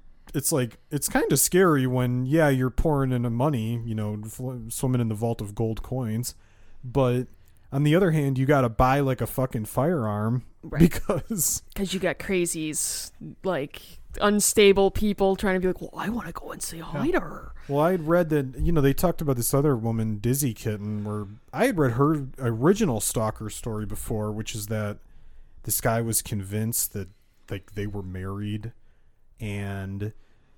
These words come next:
Speaker 1: the, her f-, one male friend was abusing her or something, and he was coming to, like, save her from this guy or something like that, and, and
Speaker 2: Remember that
Speaker 1: he was
Speaker 2: conversation
Speaker 1: telling
Speaker 2: about
Speaker 1: her,
Speaker 2: mental health we had?
Speaker 1: like,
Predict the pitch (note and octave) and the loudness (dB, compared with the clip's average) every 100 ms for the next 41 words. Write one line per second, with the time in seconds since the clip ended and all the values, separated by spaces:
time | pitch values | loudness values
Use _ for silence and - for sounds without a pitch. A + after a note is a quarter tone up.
0 | - A2+ A2+ G2+ B2 A#2 - A#2+ G#2+ A2 | -4 -2 -2 0 0 0 -4 -6 -2 0
1 | A2+ A2+ G#2 A2 A2+ - - G#2+ G#2+ G#2+ | 0 -2 -2 -2 -4 -6 -8 -6 -4 -4
2 | G#2+ G2+ F#2+ G2 F2+ G#2+ G2 B2 A#2 A#2 | -4 -4 -4 -6 -4 -4 -2 -6 -4 -6
3 | A#2+ B2 A#2 A#2+ B2 - A#2 A#2 B2 A#2 | -4 -4 -4 -4 -4 -4 -4 -4 -4 -2
4 | A#2 - - - A2 A2 G#2+ - - A#2 | -4 -8 -14 -6 -4 -2 -4 -2 0 0
5 | A#2 G#2+ G2+ G2 - - - - G#2+ A2 | 0 -2 -4 -6 -4 0 2 2 0 -4
6 | A2 B2+ A#2+ A#2 - B2+ A#2+ A#2+ - - | -4 -2 -2 -4 -4 -4 -2 -2 -4 -4
7 | A2 A2+ A#2 A#2 A#2 A#2 C3 A#2 B2+ B2 | -4 -2 -4 -4 -6 -6 -6 -6 -4 -4
8 | B2 B2 A#2+ A#2+ A#2+ A#2+ A#2+ G2+ G2+ - | -2 -4 -2 -2 0 0 0 -2 -6 -10
9 | - - _ _ - _ - E3+ G#4+ F4 | -20 -20 _ _ -20 _ 2 4 6 6
10 | B3+ C#4 D4 - D4+ D#4+ D4+ A#3+ G#3 - | 8 8 8 8 8 10 12 10 10 8
11 | A#3 C4+ A3 A3+ A#3 B3 C4+ C4+ D4 E3+ | 8 8 6 6 4 2 2 4 6 4